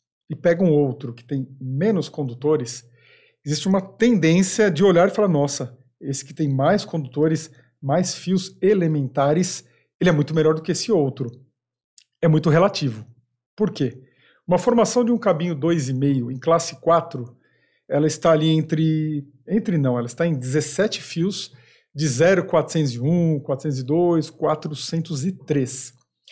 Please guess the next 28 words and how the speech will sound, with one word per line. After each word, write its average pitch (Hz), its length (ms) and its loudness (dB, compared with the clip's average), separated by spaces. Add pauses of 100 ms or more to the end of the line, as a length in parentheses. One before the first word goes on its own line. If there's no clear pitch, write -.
(380)
onde 160 560 0 (420)
vai, 151 420 2
com - 220 0
certeza, 202 840 0 (260)
não 160 320 2
superar 180 640 2
a 190 40 4
resistência 165 600 -2
máxima 156 720 -4
permitida. 147 1000 -6
Vai 113 160 -14
tá 156 200 -8
dentro, 139 580 -4 (260)
tudo - 160 -18
certinho, 196 640 -2 (260)
das 139 220 -2
normas 139 380 0
da 131 260 -4
A 160 140 -2
B 147 180 -2
N 143 160 -2
T, 160 420 -2 (520)
que 226 160 2
o 240 100 4
Inmetro 175 480 2
aplica 180 440 -2
no 180 180 0
mercado. 214 500 0